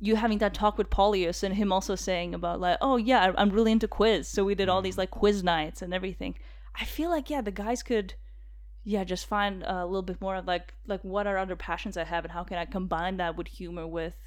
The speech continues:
Speaker 1: with comedy? Like, for example, like, Balinch and Edgar, sorry, Balinch and Kugrans, both of them are really into sports. So I've seen them do, do, like, a lot of sports stuff,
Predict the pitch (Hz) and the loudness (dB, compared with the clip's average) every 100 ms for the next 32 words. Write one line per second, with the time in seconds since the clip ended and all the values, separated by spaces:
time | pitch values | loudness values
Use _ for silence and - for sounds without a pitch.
0 | - - 180 165 165 185 170 - - - | -16 -10 -10 -8 -8 -8 -8 -8 -12 -10
1 | - 220 285 320 302 294 233 196 160 - | -8 -6 -6 0 0 2 2 2 0 -6
2 | - - 180 196 196 214 196 185 175 180 | -18 -16 0 4 4 4 -2 -4 -2 -2
3 | 185 170 170 - 185 175 185 202 190 190 | -2 -4 -4 -6 -4 2 2 2 0 -4
4 | 170 - 190 185 165 165 - - - 202 | -4 -4 -2 0 -2 -4 -10 -18 2 4
5 | 247 254 220 175 160 190 220 214 208 - | 4 4 2 0 2 4 4 4 0 -2
6 | - 170 294 - - 180 170 202 185 175 | 2 4 4 0 0 2 0 -4 -8 -8
7 | 175 185 190 175 165 180 170 175 185 - | -8 -6 -4 -4 -4 -6 -2 0 -2 -4
8 | - 190 202 - 190 185 - | 0 0 0 0 2 2 -2